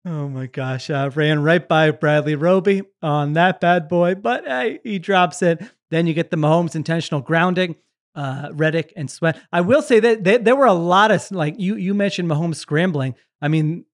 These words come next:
he was back there holding the ball. Scra-, he scrambled six times, I think, in this game. Like, there were a lot of dropbacks where he just, you know, could not find anywhere, uh, to go with the football. I thought it was more of a case of the coverage kinda holding up,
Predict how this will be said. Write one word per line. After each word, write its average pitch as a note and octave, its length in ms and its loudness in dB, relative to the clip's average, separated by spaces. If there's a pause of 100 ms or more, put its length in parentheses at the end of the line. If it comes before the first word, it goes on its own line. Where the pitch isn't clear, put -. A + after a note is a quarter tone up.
(160)
he D#3+ 180 -2
was A#3+ 240 -2
back F3+ 380 -2
there E3 480 0
holding F3+ 420 0
the F3 60 -2
ball. E3+ 600 4 (360)
Scra-, F3 200 2
he F3 140 -2
scrambled D#3+ 460 -4
six - 320 -6
times, F3 400 0
I F3+ 80 -2
think, F3+ 320 -6 (400)
in E3 180 2
this F3 180 -2
game. E3+ 320 0
Like, C#3 200 -6
there F3 140 2
were G#3+ 80 2
a F3+ 60 2
lot F3+ 200 2
of D#3+ 80 -2
dropbacks E3 560 -2
where C#3+ 80 -6
he D3+ 120 -6
just, C#3+ 340 -6
you C#3 120 -8
know, C#3+ 260 -10
could D#3 180 -6
not D#3 240 -8
find D3 240 -2
anywhere, C#3+ 460 -2 (200)
uh, C3+ 220 -8
to - 200 -10
go D3+ 160 0
with D3 180 -2
the C#3 60 -4
football. D#3+ 380 -4
I B2+ 100 -8
thought C3 160 -10
it C3 40 -8
was C#3 180 -6
more C#3+ 180 -2
of C#3 80 -4
a C#3+ 40 -2
case C#3+ 300 -6
of C3+ 40 -16
the C3 80 -8
coverage D3 420 -4
kinda C#3 220 -6
holding C3 320 -6
up, C3+ 200 -6